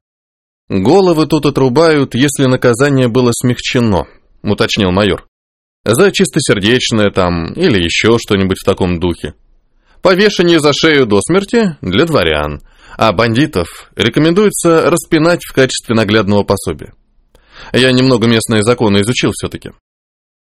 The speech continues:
"Ну, всё равно", поморщился Эриксон. "Просто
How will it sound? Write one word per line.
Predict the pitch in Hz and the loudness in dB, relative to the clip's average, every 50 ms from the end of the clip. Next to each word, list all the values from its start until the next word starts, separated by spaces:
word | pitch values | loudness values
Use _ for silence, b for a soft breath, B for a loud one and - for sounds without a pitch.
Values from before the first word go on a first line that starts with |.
| _ _ _ _ _ | _ _ _ _ _
"Ну, | - 120 160 185 208 233 247 226 196 151 113 98 85 - - - | -10 -4 -2 0 2 4 4 4 4 2 0 -2 -4 -8 -14 -16
всё | - - - - 147 190 | -12 -8 -2 0 2 2
равно", | 196 175 151 139 120 101 82 76 b b b b b b b | 2 2 2 2 0 -2 -2 -4 b b b b b b b
поморщился | 156 147 127 120 113 - - 117 - - 107 | 0 2 2 2 0 0 -2 -6 -2 0 0
Эриксон. | 95 87 85 - - - - - - _ _ _ _ _ _ _ _ _ _ _ _ | 0 0 -2 -4 -8 -10 -16 -18 -20 _ _ _ _ _ _ _ _ _ _ _ _
"Просто | - - 139 - - 135 123 113 98 87 80 78 76 | -2 -2 0 0 2 0 2 2 0 -2 -4 -8 -12